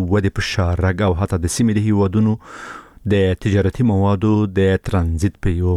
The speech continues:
مرکز بدل کړي. دا په داسې حال کې ده چې پرون افغانستان ته د هند د غنمو د مرستو لومړۍ جوپه له، چې د هند له بندره، چابهار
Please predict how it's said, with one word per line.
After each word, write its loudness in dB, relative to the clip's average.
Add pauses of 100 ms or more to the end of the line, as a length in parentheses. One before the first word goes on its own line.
مرکز 0 (320)
بدل 2
کړي. 0
دا 0
په -4
داسې -2
حال 0
کې 0
ده 0
چې 2 (100)
پرون 2
افغانستان 0
ته 0
د 0
هند 0 (800)
د 0
غنمو 2 (160)
د 2
مرستو -2
لومړۍ 0
جوپه 0 (500)
له، 2 (220)
چې 2 (680)
د 2 (600)
هند 2 (540)
له 2 (200)
بندره، 0 (800)
چابهار 0